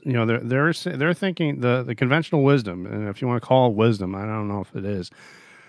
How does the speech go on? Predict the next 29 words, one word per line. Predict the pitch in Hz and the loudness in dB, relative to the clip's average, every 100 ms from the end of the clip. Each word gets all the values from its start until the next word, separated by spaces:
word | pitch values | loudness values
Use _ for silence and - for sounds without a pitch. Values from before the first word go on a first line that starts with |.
| _ | _
They're | 123 160 | 6 6
saying | - 160 143 127 | 8 6 8 6
that | 113 | 4
the | 110 | 4
House | 117 120 123 | 4 4 0
is | |
gonna | 107 104 | -4 -4
stay | - 113 | 0 0
in | 107 | 0
Democrats' | 104 107 107 110 98 | 0 -2 -4 -6 -6
hands, | - 113 92 - | -4 -4 -4 -6
which | 110 | -2
really | 143 175 156 131 104 - - - - _ - | 6 8 8 6 -2 -20 -20 -20 -20 _ 4
makes | 131 131 | 4 6
me | 123 | 4
nervous, | 113 110 120 131 135 - | 6 8 8 6 4 2
and | 113 | 4
I | |
don't | 117 117 | 4 6
wanna | 117 104 | 4 2
believe | 101 104 113 | 0 2 2
it. | 127 - | 0 -2
Part | - 120 131 | 4 4 4
of | 135 | 2
that, | 143 151 - _ _ _ _ _ | 0 -2 -8 _ _ _ _ _
uh, | 113 107 101 104 | 0 2 2 -2
I | 110 | -4
did, | 104 127 131 127 - | 0 2 4 0 -4
uh, | 123 107 104 | -2 -2 -4